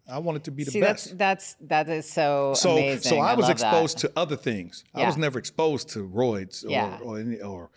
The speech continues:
Speaker 1: any of the other stuff. I was exposed to stuff that take you away and you don't come back.
Speaker 2: Ah, no, no, no, no, no. What was your favorite part,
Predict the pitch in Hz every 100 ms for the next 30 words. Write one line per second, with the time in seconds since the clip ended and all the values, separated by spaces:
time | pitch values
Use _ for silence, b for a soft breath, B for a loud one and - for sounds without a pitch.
0 | b b _ 131 123 107 117 117 - 113
1 | 101 139 139 117 - 117 107 - - 104
2 | 95 - - 113 - 110 107 - - -
3 | 131 113 117 117 117 110 110 101 - 107
4 | 101 98 - _ _ _ - 123 120 -
5 | - 139 135 131 127 123 123 117 113 _
6 | _ _ _ _ _ _ 143 151 175 156
7 | 160 - 165 147 147 123 151 131 117